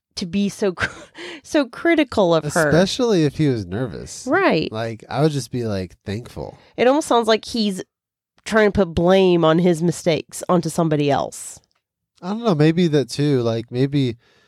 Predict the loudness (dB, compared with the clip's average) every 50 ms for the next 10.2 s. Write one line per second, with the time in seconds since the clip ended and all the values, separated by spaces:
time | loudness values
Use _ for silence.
0 | _ _ _ _ -8 -2 0 0 0 0 0 2 2 2 2 2 2 2 2 2
1 | 2 2 -2 -4 -2 -2 0 0 -2 -2 0 0 2 4 4 4 2 2 0 -2
2 | -2 -4 -4 -6 -8 -10 -10 -6 -4 -4 -4 -4 -6 -8 -12 -20 -20 -20 -20 _
3 | -12 -10 -6 -4 -4 -4 -4 -6 -8 -10 -10 -8 -6 -6 -8 -6 -4 -4 -4 -4
4 | -4 -4 -4 -2 -4 -2 0 0 0 0 0 -4 -6 0 2 4 4 4 4 2
5 | -2 -4 -6 -8 -10 -10 -10 -8 -8 -8 -10 -12 -16 _ _ _ _ _ _ _
6 | -8 -8 -8 -8 -8 -8 -8 -8 -8 -8 -10 -10 -10 -10 -10 -10 -10 -12 -8 -6
7 | -4 -4 -4 -4 -4 -6 -4 -2 -2 -2 -4 -4 -4 -6 -6 -6 -4 -2 2 2
8 | 4 4 4 4 4 2 0 -2 -4 -4 -2 -2 0 0 -2 -2 _ 0 2 4
9 | 4 4 4 4 4 2 0 0 0 0 0 0 0 0 0 -4 -4 -2 -2 -2
10 | 0 0 -2